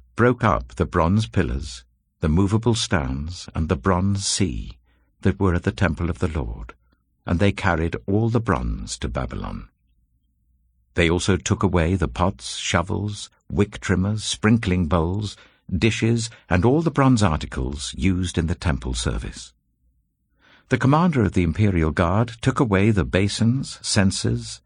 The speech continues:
sprinkling bowls, pots, lampstands, dishes, and bowls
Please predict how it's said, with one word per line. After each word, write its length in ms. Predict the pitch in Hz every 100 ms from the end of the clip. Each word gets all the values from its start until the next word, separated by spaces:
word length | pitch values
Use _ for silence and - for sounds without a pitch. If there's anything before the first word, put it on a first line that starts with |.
| _
sprinkling 680 | - - 113 101 101 101 90
bowls, 540 | 98 98 117 127 - - _ _
pots, 520 | - 127 - - - -
lampstands, 920 | 90 104 120 - 113 120 127 127 - -
dishes, 480 | 123 117 139 135 139
and 160 | 123
bowls 580 | 110 76 71 92 98